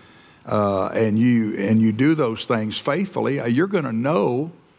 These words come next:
what specific thing God is calling you to do, and then you'll obey that.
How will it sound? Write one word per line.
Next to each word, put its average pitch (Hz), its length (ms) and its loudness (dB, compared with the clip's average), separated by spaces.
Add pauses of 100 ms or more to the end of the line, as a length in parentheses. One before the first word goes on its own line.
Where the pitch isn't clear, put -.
(480)
what 156 180 -2
specific 147 720 -4
thing 175 320 -2
God 139 360 -2
is 147 160 -6
calling 147 460 -6
you 160 160 -6
to 160 100 -2
do, 180 320 0
and 147 120 -4
then 151 120 -2
you'll 170 220 0
obey 190 360 0
that. - 320 -6